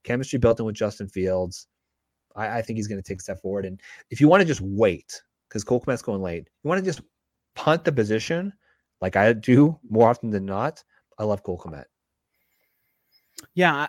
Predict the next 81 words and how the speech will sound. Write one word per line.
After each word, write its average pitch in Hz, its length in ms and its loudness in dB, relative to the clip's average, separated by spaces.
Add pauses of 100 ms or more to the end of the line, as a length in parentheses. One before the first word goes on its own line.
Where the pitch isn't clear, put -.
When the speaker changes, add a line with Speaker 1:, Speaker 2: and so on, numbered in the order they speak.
Speaker 2:
I, 156 60 -6
th-, 156 220 -4
there's 151 160 -2
a 175 40 -2
lot 190 120 4
of 170 60 0
buzz 165 200 2
around 143 280 0
Cole 135 200 2
Kmet, 123 440 -4
a 117 60 -6
lot 131 180 0
of 127 60 -6
buzz 127 180 0
around 120 200 -2
some 123 160 -8
of 117 40 -8
those 113 180 -4
stats, 113 360 -2
and, 107 200 -8
and, 110 260 -6
um, 104 300 -6
and 123 180 -6
you 139 60 -4
could 160 120 -10
just, 139 200 -8 (340)
you 151 60 0
know, 120 120 4
Cole 170 180 2
Kmet, 160 300 -4
like, 123 200 -6
you 127 120 -6
could 123 140 -12
just 113 160 -6 (160)
get 113 180 0
him 113 120 -4
at 104 80 -8
the 110 80 -4
last 101 340 -4
pick 107 140 -4
of 101 80 -6
your 101 80 -6
draft. - 280 6
I, 165 220 0
I 185 40 2
don't 214 160 2
think, 196 220 -2
Speaker 1:
Mm-hmm. 107 240 -16
Speaker 2:
I 151 80 0
think 196 140 -2
he's 185 120 -2
more 185 140 8
of 156 80 4
a 151 60 -4
backup 147 360 0
tight 151 220 0
end 143 220 0
for 123 280 2
most 135 260 0
standard 127 400 -4
fantasy 120 320 -8
football 131 280 0
leagues. 123 240 -4 (340)
Uh, 127 160 0
we 208 120 2
play 294 160 2
in 220 60 2
a 180 40 2
lot 151 140 2
of - 80 -8
two 139 180 -6
T 135 360 -8
E - 20 -2
leagues, 123 400 -6
a 117 40 -6
lot 120 200 -2
of 113 100 -8
Speaker 1:
Mm-hmm. 113 240 -14
Speaker 2:
leagues 135 260 -4
where, 131 220 2
where 123 320 -2